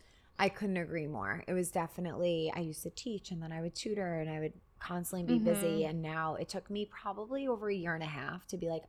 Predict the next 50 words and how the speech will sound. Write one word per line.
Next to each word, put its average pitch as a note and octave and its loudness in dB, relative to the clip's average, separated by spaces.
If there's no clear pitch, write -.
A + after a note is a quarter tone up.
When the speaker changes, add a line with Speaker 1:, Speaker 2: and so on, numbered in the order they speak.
Speaker 1:
"I'm E3+ -2
allowed D#3+ -4
to F3 -8
be E3 -2
a D#3+ -2
projector. D#3+ -2
Speaker 2:
Yeah. G3 0
Speaker 1:
I'm F3 2
allowed D#3+ 4
to F3+ -2
lean E3 0
in. D#3 0
I'm D#3 -2
allowed D#3 2
to - -14
take - -6
breaks." - 0
Speaker 2:
Mm-hmm. G#3 4
Speaker 1:
And F3 6
when F3 2
we E3+ 0
have E3+ 0
that E3 4
downtime, D#3 -2
that's D3+ -4
when D#3+ -2
so - -4
much D#3 -6
can D3+ -8
come D3 -6
through D#3 -2
to - -4
us. G#3+ 4
Speaker 2:
Yeah, F3 8
the G#3 4
most G3 0
creative F3+ 2
ideas E3+ 0
come, F3+ -8
like, G3 -6
on F#3+ 0
vacation F3+ -4
or F#3+ 4
even G3+ -4
on, F#3+ 0
like, F3+ -4
a F3+ 2
walk. - -2
Speaker 1:
Yeah. E3+ -4
Speaker 2:
Yeah. G#3+ -4